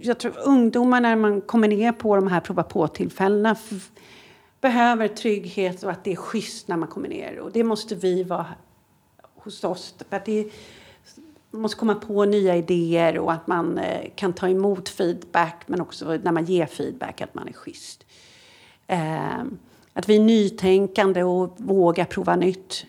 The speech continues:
är jätteviktigt, för sociala och digitala medier rör sig så himla snabbt. Ehm,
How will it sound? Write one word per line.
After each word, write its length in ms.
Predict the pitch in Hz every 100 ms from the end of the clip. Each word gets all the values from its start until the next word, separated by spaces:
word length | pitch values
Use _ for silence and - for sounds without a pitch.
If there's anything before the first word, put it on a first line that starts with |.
| -
är 200 | 175 202
jätteviktigt, 560 | 185 - 180 170 185
för 80 | -
sociala 440 | 175 - 185 170 175
och 60 |
digitala 440 | 170 165 165 160 170
medier 380 | - 160 147
rör 280 | 156 170 160
sig 200 | 147 -
så 180 | - - - -
himla 340 | 208 - -
snabbt. 580 | - - - - - - - - - - - _ _
Ehm, 580 | - - - - - -